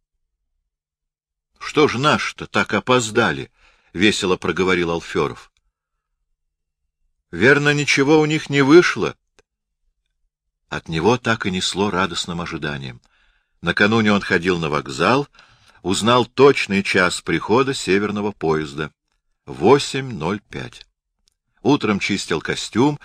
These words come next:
купил пару новых манжет, букет ландышей. Денежные дела его как будто поправлялись.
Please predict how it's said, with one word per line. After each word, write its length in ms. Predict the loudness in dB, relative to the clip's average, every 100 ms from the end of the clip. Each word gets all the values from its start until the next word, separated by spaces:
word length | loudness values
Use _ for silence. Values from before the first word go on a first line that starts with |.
| -20 -6
купил 340 | -2 4 2 4
пару 320 | 2 4 4
новых 400 | 4 2 0 -4
манжет, 720 | -10 -6 2 2 2 -2 -20 _ _ _ _
букет 460 | -8 -2 0 -2 -4
ландышей. 760 | 0 0 -2 -8 -6 -6 -8 _ _ _ -20 _ _ _ _ _ _ _ 4
Денежные 520 | 4 6 2 2 2
дела 260 | 4 6
его 200 | 6 6
как 220 | 4 0 0
будто 420 | -2 -2 -8 -4
поправлялись. 880 | -4 -2 0 2 0 -2 -12 -16